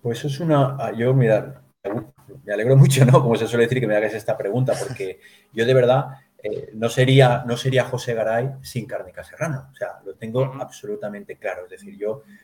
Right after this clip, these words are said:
Speaker 1: yo he podido ir creciendo profesionalmente gracias a ir de la mano de, de Cárnica Serrano y gracias a, a la labor de, de uno de sus fundadores, don Blas Serrano,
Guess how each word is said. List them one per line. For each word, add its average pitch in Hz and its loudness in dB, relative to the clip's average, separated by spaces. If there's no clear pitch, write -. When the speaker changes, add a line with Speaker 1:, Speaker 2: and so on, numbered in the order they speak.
Speaker 1:
yo 110 -4
he - -18
podido 123 0
ir 120 -2
creciendo 131 -2
profesionalmente 107 -6
gracias - -4
a 98 -14
ir 104 -14
de 120 -2
la 110 -2
mano 120 0
de, 95 -6
de 98 -12
Cárnica 117 -10
Serrano - -12
y 104 -12
gracias 117 0
a, 101 2
a 98 -6
la 104 -2
labor 110 0
de, 107 0
de 104 -8
uno 107 -6
de 110 -4
sus - -16
fundadores, 113 -2
don 92 -10
Blas 101 -6
Serrano, 113 -6